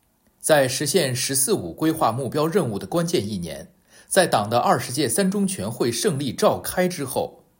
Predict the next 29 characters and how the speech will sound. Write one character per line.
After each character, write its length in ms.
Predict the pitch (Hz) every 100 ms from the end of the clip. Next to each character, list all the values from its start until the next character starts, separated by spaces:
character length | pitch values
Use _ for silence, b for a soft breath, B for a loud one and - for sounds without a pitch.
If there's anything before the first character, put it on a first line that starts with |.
| _ b b b
这 120 | 294
次 160 | 247 -
重 200 | 220 175
要 120 | 139
会 200 | - 117
议 260 | 98 101 - b b b
如 240 | 135 233
何 180 | 233 131
谋 180 | 110 110
划 320 | - 123 90
中 280 | - 196 95
国 180 | 98 120
经 240 | 185 190
济 160 | 185 113
发 300 | - 190 180
展 200 | 95 87
大 240 | 208 98
计， 300 | - 131 - - _ _
举 320 | - 123 101 78
世 380 | - - - -
关 240 | 135 113
注。 220 | - - - _ _ _ _ _ _ _ _ _ _ _ -
展 240 | 143 117
望 240 | 160 139 104
二 240 | 185 156
零 180 | 107 123
二 240 | 185 135
五 80 | 87
年 320 | 87 71 -